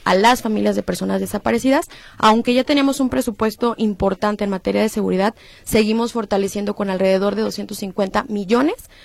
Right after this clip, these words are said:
adicionales para el tema de, de acompañar a víctimas, de acompañar a familiares de personas desaparecidas. Y por supuesto que la prevención del delito es fundamental. No podemos seguir apostándole a la reacción, a perseguir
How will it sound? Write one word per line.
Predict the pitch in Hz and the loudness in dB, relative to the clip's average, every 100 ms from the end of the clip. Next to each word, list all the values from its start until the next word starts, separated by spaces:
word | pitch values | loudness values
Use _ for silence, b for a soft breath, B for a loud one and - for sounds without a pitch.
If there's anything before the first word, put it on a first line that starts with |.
| B B | B B
adicionales | 190 196 185 208 196 202 - | 0 0 0 -2 0 -4 -6
para | 190 | -6
el | 180 | -4
tema | - 190 196 190 | -4 -4 -2 -2
de, | 190 - | -4 -6
de | 190 180 | -4 -2
acompañar | 175 185 190 185 190 196 196 B B B | -2 -6 -6 -4 0 0 -2 B B B
a | - 175 | 0 2
víctimas, | 226 - 220 220 208 202 | 2 0 -4 -4 -4 -4
de | 190 | -8
acompañar | 185 175 185 190 | -8 -8 -4 -4
a | 190 | -2
familiares | 180 175 180 180 | -2 0 2 0
de | 180 | -6
personas | 180 - 185 | -10 -8 -8
desaparecidas. | 185 208 226 226 262 254 320 B B B B | -6 -8 -4 -4 0 -2 -2 B B B B
Y | 220 | 0
por | 220 226 | 2 2
supuesto | 226 240 240 254 | 0 0 0 -2
que | - 262 - | -2 -2 0
la | 220 | -2
prevención | 196 202 202 220 220 | 2 2 0 -2 -2
del | 226 | -2
delito | 214 202 - 196 | -2 -2 0 -2
es | - | -2
fundamental. | 214 214 220 226 285 269 | -2 0 0 2 4 4
No | 208 | 2
podemos | 208 208 214 | 2 0 0
seguir | 196 185 196 | -2 -2 -2
apostándole | - 180 - 185 190 196 196 b b b | -2 -4 -2 -2 0 0 -2 b b b
a | - | -2
la | 180 | 0
reacción, | 170 175 - 214 202 196 208 - | 0 -2 -2 -2 -2 -2 -6 -8
a | 165 165 | -8 -6
perseguir | - 180 - 175 180 196 | -4 -4 -4 -6 -2 -4